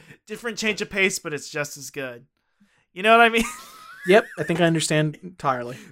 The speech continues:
Speaker 1: This, the analogy works perfectly.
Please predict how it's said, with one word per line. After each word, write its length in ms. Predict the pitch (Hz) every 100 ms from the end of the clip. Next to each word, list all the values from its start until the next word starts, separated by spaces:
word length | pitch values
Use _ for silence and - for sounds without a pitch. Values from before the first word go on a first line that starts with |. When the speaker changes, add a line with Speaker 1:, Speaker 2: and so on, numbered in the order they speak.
| -
Speaker 1:
This, 180 | 151 160 - _ _
the 100 | 147
analogy 580 | 151 175 208 226 - 220
works 500 | 180 165 165 160 - _ _
perfectly. 680 | - - 131 120 _ 80 120